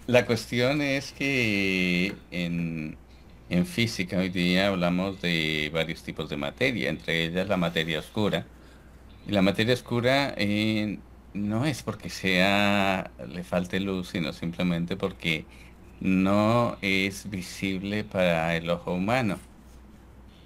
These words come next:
Y está frente a nosotros, y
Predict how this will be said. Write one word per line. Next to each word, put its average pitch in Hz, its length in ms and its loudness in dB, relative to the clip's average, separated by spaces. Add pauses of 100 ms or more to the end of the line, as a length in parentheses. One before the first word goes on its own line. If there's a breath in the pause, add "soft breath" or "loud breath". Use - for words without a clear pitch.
Y 87 840 4
está - 400 -4
frente 92 540 -2
a 80 40 -4
nosotros, 80 680 -6
y 82 420 0